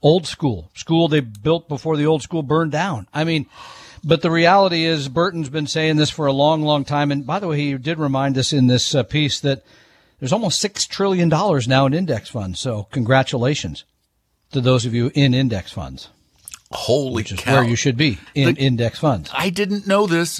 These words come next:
Speaker 2: I feel bad not knowing. The Cathie Wood Inverse Index Fund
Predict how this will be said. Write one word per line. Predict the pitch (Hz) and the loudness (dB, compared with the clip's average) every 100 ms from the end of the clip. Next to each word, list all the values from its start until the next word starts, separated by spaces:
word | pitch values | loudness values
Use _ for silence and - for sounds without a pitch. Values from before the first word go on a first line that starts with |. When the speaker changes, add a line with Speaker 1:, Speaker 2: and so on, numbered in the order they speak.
| - | -4
Speaker 2:
I | 110 | -4
feel | - 139 | -2 -2
bad | 120 160 175 | 0 0 0
not | 175 180 | 0 0
knowing. | 175 185 160 151 147 _ _ - | 2 2 2 -2 -6 _ _ -6
The | 117 | -4
Cathie | - 139 160 180 202 190 | -2 0 0 0 -2 -2
Wood | 160 165 117 107 104 - _ - | 2 4 4 2 -4 -18 _ -4
Inverse | 135 165 156 156 151 - | -2 -2 -2 0 0 -4
Index | 143 156 156 113 - - | -4 -2 0 0 -2 -4
Fund | 101 87 82 | -4 -4 -6